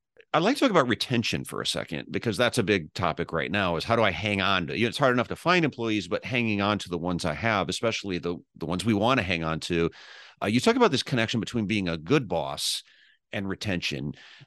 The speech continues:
And can I ask you to contrast that a little bit in, in your words, good boss versus bad boss in, in the, in the context you meant it? And I'd really like people to listen to this part closely and try to determine, where do I land on that scale?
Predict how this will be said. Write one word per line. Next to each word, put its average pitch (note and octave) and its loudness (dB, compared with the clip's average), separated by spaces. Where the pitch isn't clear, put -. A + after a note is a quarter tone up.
And B2+ 2
can E3+ 2
I C#4+ 6
ask E4+ 2
you C#4+ 4
to F#3 6
contrast G#2 -2
that G#1+ -4
a G#1+ -10
little C#2 -8
bit C#2 -4
in, G#2+ 0
in A2+ 2
your G#2+ 4
words, G2 2
good C3+ 0
boss A#2+ 0
versus F#2 -6
bad F#2 0
boss F2 0
in, F#2+ -4
in F#2 -4
the, E2 0
in G2+ -4
the F2+ -4
context F2 -4
you E2 -4
meant E2 -2
it? D2+ -2
And A#2+ 2
I'd B2+ 4
really F#3+ 8
like C#3+ 6
people A#2+ -2
to G#2+ -6
listen G#2 -2
to F2+ -4
this F#2 -4
part - -2
closely G#2 2
and G2 -2
try B2 2
to G#2+ 0
determine, G2 -2
where G2+ 2
do G#2 0
I E2+ 2
land D2 -4
on D2+ -4
that C2 -8
scale? B1 -6